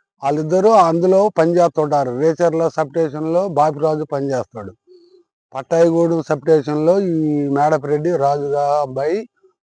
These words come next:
పనిచేస్తాడు. వాళ్ళ ద్వారాగా నేను అరవై వేలు క్యాష్ కట్టేశా ఏఈ గారికి. నేను రెండు వేల ఇరవై మూడులో జూన్ నెలలో కట్టా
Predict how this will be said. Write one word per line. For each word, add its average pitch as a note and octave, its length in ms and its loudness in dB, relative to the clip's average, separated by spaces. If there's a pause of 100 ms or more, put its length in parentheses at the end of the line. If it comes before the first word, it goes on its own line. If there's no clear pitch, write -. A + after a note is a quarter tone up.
(100)
పనిచేస్తాడు. A2+ 680 -6 (520)
వాళ్ళ C#3 240 -2
ద్వారాగా D#3 600 4 (420)
నేను D#3 280 -6
అరవై D3 300 2
వేలు D3+ 280 -2
క్యాష్ C#3+ 460 -4
కట్టేశా C3 540 0 (180)
ఏఈ B2+ 220 2
గారికి. A#2+ 480 -4 (640)
నేను C#3 300 -8
రెండు D3 220 0
వేల D#3+ 240 2
ఇరవై D3+ 380 2
మూడులో E3 600 -2 (440)
జూన్ D#3+ 320 -2
నెలలో D#3+ 1040 -2 (380)
కట్టా D3+ 300 -4